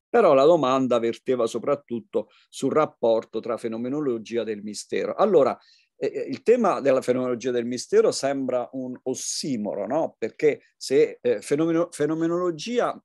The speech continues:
fare fenomenologia significa mettere in luce, eh, portare alla luce, la metafora visiva è molto forte nel pensiero di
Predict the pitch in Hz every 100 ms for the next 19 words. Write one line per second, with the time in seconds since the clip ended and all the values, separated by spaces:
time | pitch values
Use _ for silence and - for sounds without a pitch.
0 | _ - 190 180 143 139 139 143 185 139
1 | 120 127 135 131 123 120 135 180 139 107
2 | - 104 - _ _ _ - 151 151 131
3 | 147 127 - 151 139 131 123 160 156 -
4 | 110 113 110 131 123 117 113 104 143 120
5 | 110 139 135 - 110 - 147 127 - 113
6 | 110 107 101 - 117